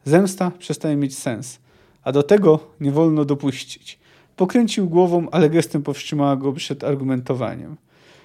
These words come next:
No więc sama Ciri zdaje sobie sprawę, że te jej postulaty, poglądy, opinie mogą nie wytrzymać dłuższego namysłu. Ale jej rozwiązaniem nie jest właśnie, żeby zastosować ten namysł, żeby może porzucić te pomysły.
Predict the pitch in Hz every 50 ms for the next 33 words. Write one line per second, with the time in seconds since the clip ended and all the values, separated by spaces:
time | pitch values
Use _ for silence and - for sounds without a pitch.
0 | _ _ _ - - 151 151 165 160 - - - 185 180 185 180 175 180 - 240
1 | 214 170 139 135 147 165 - - - - - - - - _ _ _ _ _ _
2 | - 165 135 143 170 180 180 170 160 - 175 160 151 143 - - 156 156 147 147
3 | 156 151 151 156 151 143 147 - 156 151 143 139 131 - - _ _ _ _ _
4 | _ _ _ _ _ - 156 - - - 196 185 180 156 139 127 131 - 139 135
5 | 135 131 - 156 160 165 156 156 151 156 151 160 156 147 101 - - - 170 165
6 | 165 165 160 156 151 151 156 165 160 160 160 156 160 - - - - _ _ _
7 | _ - - 175 151 151 151 170 - - - 185 165 135 143 139 139 143 131 -
8 | - 147 139 139 135 131 127 120 113 101 - - - - - 156 - _ _ _
9 | - - - - _ - 143 143 151 165 170 175 165 160 165 151 170 170 165 165
10 | 196 247 202 139 127 151 131 127 123 - - 139 135 135 131 143 139 - - -
11 | - 160 147 135 127 - 135 131 - 113 - _ _ _ - 127 123 127 123 131
12 | 139 143 143 139 139 143 147 151 151 143 143 135 135 131 - _ _ _ _ _
13 | _ _ _ _ _ - 160 156 170 190 190 190 - 135 - - - 143 131 -
14 | 135 127 120 123 123 - - 135 151 185 202